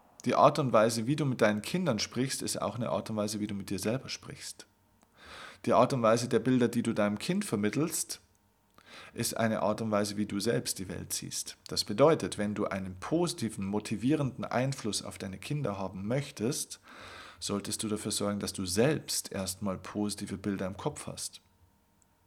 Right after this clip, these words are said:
Wir sagen im Spitzensport dazu, die Grenzen im Kopf des Spielers sind meistens die Grenzen im Kopf des Trainers. Das bedeutet, wenn ein Spieler nicht an sich glaubt,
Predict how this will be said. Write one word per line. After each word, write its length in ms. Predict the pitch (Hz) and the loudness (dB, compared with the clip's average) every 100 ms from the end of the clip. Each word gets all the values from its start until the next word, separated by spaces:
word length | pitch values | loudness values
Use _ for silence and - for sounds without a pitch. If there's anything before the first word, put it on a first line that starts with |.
| - | -4
Wir 120 | 110 | 0
sagen 180 | 104 98 | 0 -2
im 120 | 90 | -4
Spitzensport 720 | - 117 - 127 - 123 120 120 | -4 0 2 2 2 2 2 2
dazu, 380 | - 131 139 - - - - - _ - | 2 2 2 -2 -14 -14 -16 -20 _ -6
die 100 | 110 | -2
Grenzen 500 | - 101 104 - 131 | 2 2 2 0 0
im 100 | 113 | -2
Kopf 300 | - 113 - | 0 -2 -2
des 180 | - 92 | -4 0
Spielers 800 | - - 127 120 143 160 - - - | 0 2 2 4 0 -2 -6 -8 -4
sind 440 | - 110 127 - _ _ _ | -2 -2 -4 -10 _ _ _
meistens 840 | 104 101 98 101 101 - 131 147 - | -4 2 2 2 -2 -6 -4 -6 -4
die 140 | 120 | -6
Grenzen 440 | 101 110 98 - 110 | -4 -2 0 0 -4
im 80 | 98 | -4
Kopf 240 | - - | -6 -6
des 140 | 90 | -8
Trainers. 560 | - 127 131 - - - _ _ _ _ _ _ _ _ _ _ _ _ _ _ _ - - _ - | -4 -2 -2 -6 -12 -12 _ _ _ _ _ _ _ _ _ _ _ _ _ _ _ -20 -20 _ -6
Das 100 | - | 0
bedeutet, 380 | - 175 165 120 | 10 10 10 4
wenn 100 | 113 | 4
ein 100 | 107 | 2
Spieler 300 | - 180 127 | 0 2 2
nicht 320 | 135 - 120 | 2 0 -2
an 160 | 110 | 0
sich 300 | 104 135 - | 0 0 0
glaubt, 380 | 226 117 98 - | 2 2 2 -4